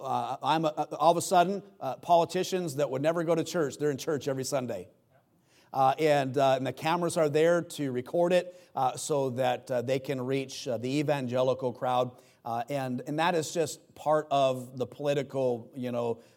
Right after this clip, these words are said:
uh, mechanisms and whatever. Uh, that's just something we expect, uh, every cycle. Uh, and we are for you, uh, and, uh, but, uh,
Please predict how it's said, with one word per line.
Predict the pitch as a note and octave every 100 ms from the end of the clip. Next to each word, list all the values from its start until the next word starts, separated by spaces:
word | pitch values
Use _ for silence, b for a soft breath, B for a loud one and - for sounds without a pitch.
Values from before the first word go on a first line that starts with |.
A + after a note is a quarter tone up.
| B
uh, | A#2 A2 A2
mechanisms | A2 A#2+ D3+ D3+ D3 C#3 C#3+ C3+ C3
and | B2 B2
whatever. | C3+ D3 C#3+ C#3 C#3 B
Uh, | C3
that's | C3+ C#3+ -
just | D3 C3
something | D#3 C#3+ C3+ B2
we | B2+ A#2
expect, | A#2 - F3+ D#3 D3+ _ b -
uh, | B2 A#2 B2+
every | C#3 A#2+ C3+ C3 B2
cycle. | - - F#3 F#3+ C#3 C#3+ B B B
Uh, | B2 B2
and | C#3+ C#3 C3+ C3
we | C3 D3+ D#3+
are | C#3 C#3 C3+ -
for | E3+ F#3
you, | F3+ F3+ F3 E3+ D#3+ B
uh, | - B2+ B2
and, | C#3+ C#3 C3+ B2+
uh, | C3
but, | A#2+ D#3 D3+ - -
uh, | B2+